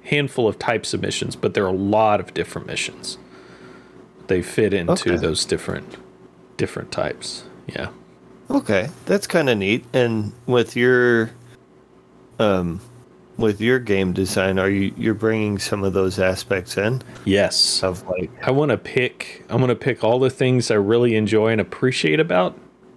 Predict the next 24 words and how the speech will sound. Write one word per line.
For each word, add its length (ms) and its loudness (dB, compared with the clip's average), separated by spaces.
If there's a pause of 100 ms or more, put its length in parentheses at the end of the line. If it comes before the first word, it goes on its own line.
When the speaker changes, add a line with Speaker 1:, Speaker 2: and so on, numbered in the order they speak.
(180)
Speaker 1:
games 320 2
that 120 2
I've 160 0
played 420 2 (500)
and 140 2
just 220 -2
kind 180 2
of 140 2 (1120)
morph 540 4
them 220 2
into 380 2
a 80 2
single 880 2 (240)
blob 520 4
of 120 -2
a 60 0
game 480 -6 (560)
that 160 2
is 220 2
just 520 0 (1120)
the 140 0
purest 1000 2
form 760 0
of 440 0